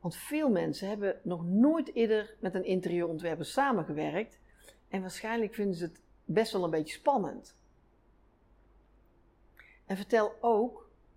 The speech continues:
op welke manier je met hen wil communiceren.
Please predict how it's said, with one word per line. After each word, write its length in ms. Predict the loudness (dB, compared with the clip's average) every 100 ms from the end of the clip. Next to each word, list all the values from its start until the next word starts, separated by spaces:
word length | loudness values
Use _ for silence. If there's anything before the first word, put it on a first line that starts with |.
| _ -2
op 160 | 6
welke 300 | 8 6 4
manier 500 | 2 6 8 8 8
je 100 | 4
met 220 | 0 -2
hen 220 | -2 -4 -4
wil 120 | -6
communiceren. 880 | -4 -4 -4 -4 -6 -6 -8 -16